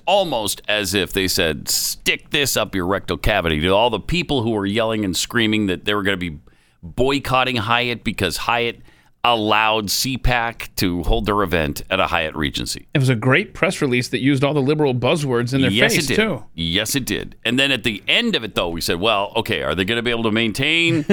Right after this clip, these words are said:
Speaker 2: <laughs>
Speaker 1: Will they stick to their guns?
Speaker 2: Uh-huh.
Speaker 1: It's gonna be interesting." It didn't take long.
Speaker 2: Oh,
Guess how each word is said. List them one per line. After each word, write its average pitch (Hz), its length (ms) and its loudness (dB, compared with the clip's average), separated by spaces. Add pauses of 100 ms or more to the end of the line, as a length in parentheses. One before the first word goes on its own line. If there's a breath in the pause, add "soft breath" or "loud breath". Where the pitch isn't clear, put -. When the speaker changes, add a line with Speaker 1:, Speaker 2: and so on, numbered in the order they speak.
(140)
Speaker 2:
<laughs> 185 220 -2
Speaker 1:
Will 190 120 2
they - 160 2
stick - 540 -2
to 190 100 4
their 170 160 2
guns? 147 720 2
Speaker 2:
Uh-huh. 120 180 0
Speaker 1:
It's 131 120 0
gonna 180 200 0
be 175 160 0
interesting." 151 640 0
It 151 260 0
didn't 240 300 2
take 285 300 2
long. 180 420 2
Speaker 2:
Oh, 113 240 2